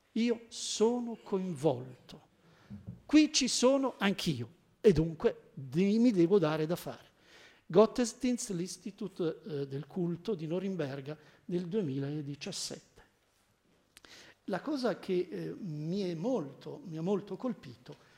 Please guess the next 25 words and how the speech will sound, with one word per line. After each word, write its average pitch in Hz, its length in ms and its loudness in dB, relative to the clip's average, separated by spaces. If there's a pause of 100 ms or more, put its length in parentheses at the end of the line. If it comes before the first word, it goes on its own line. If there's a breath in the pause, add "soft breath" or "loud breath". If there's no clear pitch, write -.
(240 soft breath)
è 240 140 -4
proprio, 165 760 -6 (420 soft breath)
eh, 175 440 -6
questo - 640 -2
Aufbruch, 143 1040 -6 (320)
cioè - 240 -2
è 233 60 2
un 214 180 0
mettersi 185 600 -6
in 226 100 -10
cammino. 214 460 -4 (460 soft breath)
Ci - 140 -2
richiama 240 440 0
il 220 100 -4
concetto 202 580 -2
di 143 140 -6
riforma 165 500 -2
continua 135 640 -10 (360 soft breath)
a 170 120 -6
cui 208 320 -6
è 214 160 -4
chiamato, 156 720 -2
diremmo, 147 500 -8 (240 soft breath)
il 196 140 -6
mondo 143 440 -10